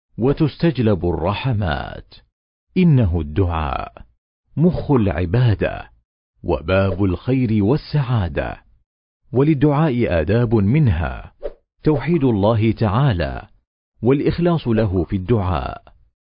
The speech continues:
إطابة المأكل والملبس، استقبال القبلة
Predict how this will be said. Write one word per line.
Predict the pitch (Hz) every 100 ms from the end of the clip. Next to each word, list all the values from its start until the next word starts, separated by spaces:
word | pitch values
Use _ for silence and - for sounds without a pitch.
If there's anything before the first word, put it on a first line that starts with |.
| _ - -
إطابة | 156 185 185 139 127
المأكل | 120 90 85 - - 113 101 85
والملبس، | 87 135 143 101 69 55 - - _ _ _ _ _ -
استقبال | 120 - 151 147 180 160
القبلة | 110 - 127 104